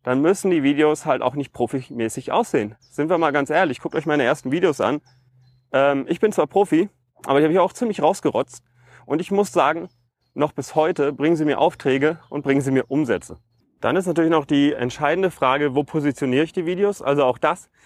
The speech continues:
ist mega wichtig, dass man das versteht, ähm, weil niemand versteht eure Zielgruppe so gut wie ihr. Und nur ihr könnt eigentlich dieses Know-how euch sammeln, um eure Zielgruppe perfekt zu erreichen, weil ihr kennt euch mit eurem Thema aus,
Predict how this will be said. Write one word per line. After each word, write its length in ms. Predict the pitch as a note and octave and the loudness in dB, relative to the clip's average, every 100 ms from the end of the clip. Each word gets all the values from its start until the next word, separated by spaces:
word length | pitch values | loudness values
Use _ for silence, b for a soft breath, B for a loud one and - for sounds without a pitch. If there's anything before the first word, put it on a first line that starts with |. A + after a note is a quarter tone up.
| b b | b b
ist 160 | B2 | -4
mega 260 | D3 G3 E3+ | 0 2 2
wichtig, 300 | E3 - C#3+ | 0 -2 -4
dass 160 | C#3 - | -4 -4
man 120 | A#2+ | -4
das 140 | A2+ | -6
versteht, 480 | - - D3 C#3+ - _ _ _ _ _ _ _ - | -10 -6 -2 -2 -4 _ _ _ _ _ _ _ -2
ähm, 360 | C3+ C3+ C#3 | 0 0 0
weil 140 | C3 C3+ | 0 2
niemand 400 | D#3+ G#3 D#3+ F#3 | 2 2 2 -2
versteht 400 | E3 - D#3+ - | -8 -2 -2 0
eure 240 | C#3 C#3 | 0 -2
Zielgruppe 460 | - G#3 F#3+ C3+ B2 | -2 -4 -2 -2 -4
so 120 | A#2 | -4
gut 220 | G2+ G2+ | -6 -8
wie 80 | B2 | -8
ihr. 300 | G2 E2+ G#2 _ _ | -6 -10 -14 _ _
Und 200 | B2+ C3+ | -12 -4
nur 160 | E3 D#3+ | -2 0
ihr 300 | E3+ G#3 A3+ - | 2 0 0 -2
könnt 240 | F#3+ F#3+ | -2 0
eigentlich 300 | D3 E3 D#3+ | -2 -2 -4
dieses 260 | D3+ D#3+ E3 | -4 -4 0
Know-how 440 | D3+ C#3+ D3 D#3 | 0 2 2 2
euch 160 | C3 B2 | -2 0
sammeln, 420 | D#3 E3 D3+ F#3 b b b b | 0 2 -2 -6 b b b b
um 180 | E3 F#3+ | -2 -2
eure 320 | - D#3+ D3+ | 0 0 0
Zielgruppe 580 | - G3+ E3 D#3 D#3 F#3 b b b b - - | -2 -4 -2 -2 -2 -2 b b b b -18 -2
perfekt 380 | D3+ - B2 - | -2 0 -2 -2
zu 140 | F3 | -2
erreichen, 580 | C3+ C#3+ D3+ - G2 F#2+ - | 0 2 0 -2 -14 -14 -4
weil 360 | B2 D3 F3+ | 0 0 0
ihr 80 | D#3+ | -2
kennt 180 | G3+ F3 | -2 -2
euch 60 | D#3+ | -4
mit 100 | C#3+ | -2
eurem 220 | C#3 B2+ | -2 0
Thema 280 | F#3 F#3+ E3 | 0 4 4
aus, 280 | D3+ D#3+ | 2 -2